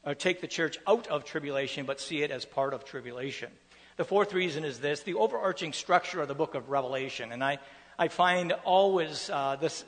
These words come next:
totally fascinating when you think on these things.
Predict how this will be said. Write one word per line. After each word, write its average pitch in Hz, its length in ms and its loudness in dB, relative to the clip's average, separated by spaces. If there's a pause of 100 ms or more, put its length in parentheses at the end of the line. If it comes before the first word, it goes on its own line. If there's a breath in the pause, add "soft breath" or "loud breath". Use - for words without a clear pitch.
(100)
totally 185 500 4
fascinating 139 800 -2
when 135 100 -6
you 135 100 -10
think 190 300 -4
on 135 180 0
these 131 220 -6
things. 151 500 -2